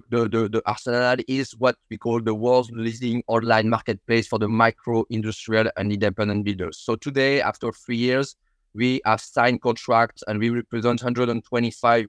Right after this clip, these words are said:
brands on the market. So yes, we are the biggest ecosystem. And the good thing with this, these builders is we don't just sign a contract of distribution, we sign a complete contract.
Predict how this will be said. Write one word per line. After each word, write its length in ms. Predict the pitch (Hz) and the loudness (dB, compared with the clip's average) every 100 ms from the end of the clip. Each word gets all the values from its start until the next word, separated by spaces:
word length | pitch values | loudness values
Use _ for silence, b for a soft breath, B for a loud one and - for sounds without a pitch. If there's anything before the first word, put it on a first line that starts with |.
| - | -2
brands 320 | 113 113 110 | 0 2 2
on 80 | 104 | -2
the 80 | 107 | 0
market. 500 | 107 - 123 160 - | 0 0 0 0 -2
So 160 | 104 | -4
yes, 320 | 101 127 - - | 0 0 -2 -6
we 120 | 110 | 0
are 180 | 110 110 | 2 2
the 80 | |
biggest 460 | 98 104 110 110 - | -2 -4 0 0 -2
ecosystem. 720 | 110 117 104 104 - 117 147 - _ _ _ - | -4 -4 -6 -6 0 0 0 -4 _ _ _ -6
And 140 | 107 | -2
the 60 | 120 | -2
good 220 | 113 160 | 0 -2
thing 240 | - 180 | 2 0
with 180 | 160 131 | 2 -2
this, 180 | 127 117 - | -4 -8 -6
these 140 | 123 107 | -6 -2
builders 500 | 120 120 143 160 139 | -2 0 0 2 0
is 220 | 107 98 | -2 0
we 100 | 120 | 0
don't 180 | 135 127 | 0 0
just 240 | 131 - | -2 0
sign 200 | 127 123 | 2 0
a 40 | |
contract 480 | 104 110 - 120 - | 0 -4 0 0 0
of 120 | 110 101 | -2 -2
distribution, 640 | 110 123 110 - 127 120 | -4 -4 -6 -4 -2 -2
we 80 | 107 | -4
sign 380 | - - 127 117 | -4 0 2 0
a 60 | - - | -6 -2
complete 540 | 151 - - 135 139 - | -2 -2 -6 -4 -4 -4
contract. 580 | 117 - 107 - _ | -4 -4 -6 -6 _